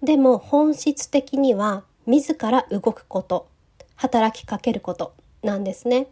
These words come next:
もしくは自己管理とか、筋トレするにも、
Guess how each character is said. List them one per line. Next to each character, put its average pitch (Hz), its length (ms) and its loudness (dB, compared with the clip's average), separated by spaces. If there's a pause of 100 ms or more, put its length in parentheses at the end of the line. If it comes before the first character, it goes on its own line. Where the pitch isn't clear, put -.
(600)
も 277 140 4
し 269 120 -6
く 226 160 -2
は 240 160 4
自 185 160 -6
己 - 40 -20 (140)
管 285 280 4
理 196 120 -4
と 180 120 -8
か、 - 220 -8 (440)
筋 254 260 0
ト 254 160 4
レ 254 100 6
す 254 180 -6
る 254 140 0
に 196 160 -2
も、 202 300 -2